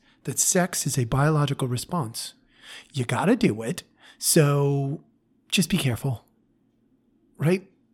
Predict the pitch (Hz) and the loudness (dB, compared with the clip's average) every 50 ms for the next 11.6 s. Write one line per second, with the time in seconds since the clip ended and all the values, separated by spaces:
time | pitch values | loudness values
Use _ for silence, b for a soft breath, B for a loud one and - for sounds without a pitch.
0 | _ _ _ - - 120 - 180 151 - 156 - - - - - - 170 151 147 | _ _ _ -10 -8 -4 -2 -2 -2 0 -2 -4 -4 -4 -4 -2 2 2 4 4
1 | 123 - - 104 95 90 - _ b b b b b b b b b b b 156 | 2 0 -4 -6 -8 -12 -16 _ b b b b b b b b b b b 0
2 | 147 - - - - _ - - - - 170 160 - - - 208 196 202 220 202 | 0 0 0 -4 -6 _ -10 -4 0 0 0 0 0 0 2 4 4 4 4 2
3 | 196 170 175 160 151 147 147 147 - 175 180 175 180 160 156 123 131 - - - | 2 4 4 4 4 4 2 2 2 4 6 6 6 6 4 2 0 -4 -12 -18
4 | - - - - 196 202 208 202 208 214 208 196 - - - - - 202 185 175 | -20 -20 -14 -6 -2 0 2 4 6 6 6 4 2 0 -4 -4 -2 -2 -2 -2
5 | - - - - 135 117 113 110 - B B B B B B B B 139 - - | -2 -2 -2 -2 -2 -2 -2 -4 -6 B B B B B B B B -2 -2 -2
6 | - - 180 170 165 147 151 - 147 139 - - 139 131 123 123 120 113 - - | 0 2 4 4 4 4 2 0 -4 -4 -4 -4 -4 -4 -4 -4 -6 -8 -10 -12
7 | - _ _ _ _ _ _ - 135 120 120 110 117 120 120 147 175 196 208 - | -18 _ _ _ _ _ _ -4 -4 -2 -2 -2 -2 -2 -2 -2 -2 -2 -4 -6
8 | - 113 - - - - - - - - _ _ _ _ _ _ _ _ _ _ | -8 -10 -10 -12 -14 -16 -16 -16 -16 -18 _ _ _ _ _ _ _ _ _ _
9 | _ _ _ _ _ _ _ _ _ _ _ _ _ _ _ _ _ _ b b | _ _ _ _ _ _ _ _ _ _ _ _ _ _ _ _ _ _ b b
10 | b b b b b b b b b b b b b b b b b b b _ | b b b b b b b b b b b b b b b b b b b _
11 | - 139 143 147 160 180 202 214 214 214 208 - | -2 2 4 6 8 8 8 6 4 2 0 0